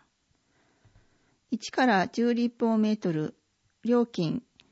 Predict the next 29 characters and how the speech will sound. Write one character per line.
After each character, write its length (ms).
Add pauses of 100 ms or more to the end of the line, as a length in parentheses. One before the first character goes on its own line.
(300)
改 240
定 220
後、 280 (180)
八 300
十 180
八 300
円。 300 (240)
改 240
定 240
前、 320 (240)
七 240
十 220
七 280
円。 300 (1120)
十 260
一 140
か 140
ら 240 (100)
二 160
十 180
立 240
方 160
メ 160
ー 40
ト 140
ル。 240 (360)
改 240
定 240
後、 280